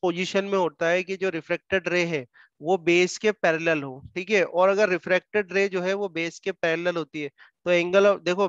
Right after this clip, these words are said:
minimum angle of deviation की एक कंडीशन तो ये है ही सही, I plus E, ओ सॉरी, I is equal to E, ये तो हमने फाइंड आउट किया ही हुआ है।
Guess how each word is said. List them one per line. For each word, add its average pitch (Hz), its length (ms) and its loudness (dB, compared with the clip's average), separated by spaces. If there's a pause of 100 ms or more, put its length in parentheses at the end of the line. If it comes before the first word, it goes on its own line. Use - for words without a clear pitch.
minimum 190 380 -2
angle 190 220 0
of 185 100 -4
deviation 180 420 -4
की 196 60 -8 (180)
एक 180 160 -6
कंडीशन 175 440 -6
तो 180 80 -4
ये 180 160 -2
है 170 120 -4
ही 180 100 -4
सही, 196 220 -6
I 165 200 -2 (120)
plus 180 240 0
E, 180 160 -12 (380)
ओ 175 120 0
सॉरी, 156 240 0
I 147 260 0
is 175 160 -6
equal 185 240 -2
to 185 140 -4
E, 190 120 -8 (260)
ये 160 100 -2
तो 175 140 2
हमने 175 260 -4
फाइंड 165 220 -2
आउट 175 200 -2
किया 170 140 -2
ही 180 60 0
हुआ 175 200 -4
है। 202 80 -10